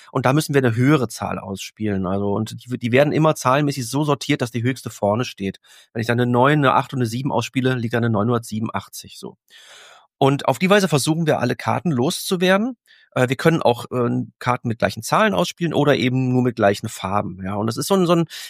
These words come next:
Handmanagement, was wir dann am Ende dann betreiben müssen, was so, wie gesagt, so ein bisschen an Scout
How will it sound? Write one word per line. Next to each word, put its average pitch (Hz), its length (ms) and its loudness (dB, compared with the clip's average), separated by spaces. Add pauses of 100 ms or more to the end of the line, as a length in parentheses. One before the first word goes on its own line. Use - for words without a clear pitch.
Handmanagement, 131 800 2
was 113 120 -2
wir 127 80 0
dann 120 120 2
am 113 120 0
Ende 120 220 0
dann 113 160 2
betreiben 110 520 0
müssen, 107 300 -2
was 127 140 -2
so, 127 180 -4
wie 135 120 -4
gesagt, 143 280 0
so - 80 -8
ein 127 60 -4
bisschen 139 240 -6
an 117 100 -2
Scout 120 440 0